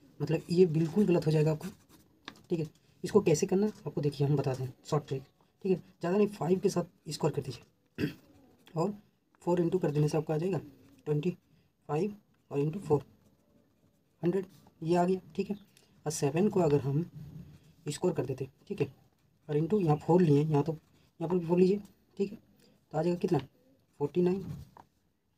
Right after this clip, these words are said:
ठीक है। और यहाँ फ़ोर लिए तो into कीजिएगा, कितना आएगा, देखिए वन नाइंटी सिक्स आएगा।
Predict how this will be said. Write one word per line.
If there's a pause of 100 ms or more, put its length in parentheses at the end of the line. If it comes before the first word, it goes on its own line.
ठीक
है। (220)
और (1000)
यहाँ (480)
फ़ोर
लिए
तो
into
कीजिएगा,
कितना
आएगा, (160)
देखिए (440)
वन (560)
नाइंटी
सिक्स
आएगा।